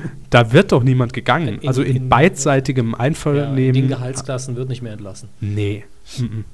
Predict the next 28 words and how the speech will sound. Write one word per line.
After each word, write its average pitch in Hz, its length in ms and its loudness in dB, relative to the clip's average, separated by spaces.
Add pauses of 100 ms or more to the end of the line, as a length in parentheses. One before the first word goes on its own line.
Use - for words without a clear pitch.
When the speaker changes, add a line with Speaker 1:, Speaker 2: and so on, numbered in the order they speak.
Speaker 1:
Da - 100 -4
ist - 140 -4
man 131 100 2
dann 117 160 0
als 107 120 -4
Berater 120 460 2
noch 139 160 0
tätig 139 600 -2
und, 113 320 -4
äh, 107 260 -4 (380)
ja, 120 220 2 (480)
ähm, 107 380 -4 (260)
widmet 135 360 0
sich - 240 0
neuen 120 340 6
Aufgaben, - 720 0 (480)
wie - 120 -16
es - 100 -12
so - 80 -10
schön - 280 -10
Speaker 2:
Neue 117 100 -6
Speaker 1:
heißt. 113 160 -6
Speaker 2:
Herausforderungen. 98 800 -10
Speaker 1:
Oh 151 160 10
ja, 120 120 6
Speaker 2:
Immer 101 100 -6
gerne. - 140 -8
Speaker 1:
natürlich. 110 420 0